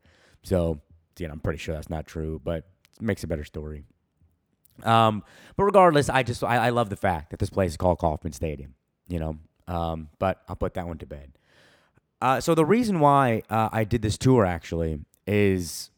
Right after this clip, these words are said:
well, there's many reasons, but one of the reasons is that last year when I watched the, uh, two thousand and twelve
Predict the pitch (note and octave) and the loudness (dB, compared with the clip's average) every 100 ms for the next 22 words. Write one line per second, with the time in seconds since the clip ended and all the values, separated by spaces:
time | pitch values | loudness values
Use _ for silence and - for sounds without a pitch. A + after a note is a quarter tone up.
0 | _ G2+ D3+ D#3+ D3+ C#3 G#2 F#2 D#2 C#2+ | _ 0 4 4 4 2 2 0 -4 -2
1 | E2+ G2 B2+ E3+ C#3 G2+ G2 F2 F2+ - | 0 2 2 4 4 4 4 0 -2 -4
2 | - G#2 F#2 F2 A2+ B2+ B2 A2+ G#2+ G2+ | -6 -6 -4 -4 -4 -4 -4 0 2 2
3 | - F#2+ G2+ G2+ F2+ F#2+ F#2 - - - | -2 -6 -2 0 4 4 4 -2 -14 -20
4 | _ _ _ - G2 F2+ F2 E2+ E2 F#2 | _ _ _ -6 -4 -2 -2 -4 -4 -2
5 | F2 E2+ A2 A2 G2 F#2+ - F#2+ F#2 F2 | -2 -4 0 2 2 -2 0 2 4 2
6 | E2 | -2